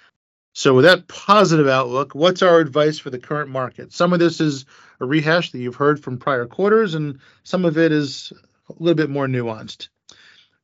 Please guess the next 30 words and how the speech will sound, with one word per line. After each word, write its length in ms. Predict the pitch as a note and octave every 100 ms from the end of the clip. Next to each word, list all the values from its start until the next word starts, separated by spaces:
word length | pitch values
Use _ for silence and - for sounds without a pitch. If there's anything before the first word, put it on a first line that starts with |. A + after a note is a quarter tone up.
| _
Pre-proof 380 | A#3 A3 A3+
of 100 | G3
concept 360 | F#3+ F#3+ E3 E3
private 300 | D#3 E3 E3
companies 420 | D3+ B2+ C3+ C3
will 60 | C#3
likely 240 | C#3+ E3
need 160 | D#3 D3+
to 120 | -
rely 500 | C#3+ C3 C3+ A#2+ A2+ A2+ _ _
on 80 | -
a 60 | B2
combination 560 | - F#3 F3+ E3+ -
of 100 | B2+
cash 300 | - D#3+ F3+
preservation 760 | - F3+ F3 E3+ B2+ - D3+ D#3 _ _ _ _ _ -
and 200 | C3+ C3+
their 200 | C3+ B2+
existing 400 | B2 F3 F#3 G#3
investors 400 | F3 E3 D#3+ D#3
to 100 | -
bridge 320 | A2+ D3 D#3+
the 80 | F#3+
company 460 | F3+ D#3 C3+ B2 A#2
to 200 | - C#3+
a 40 |
more 180 | B2+ A#2+
favorable 420 | - D3 C#3+ C3+
financing 500 | B2 E3 F#3+ F#3 G3
environment, 500 | F3+ F#3 F#3 F#3+ F3+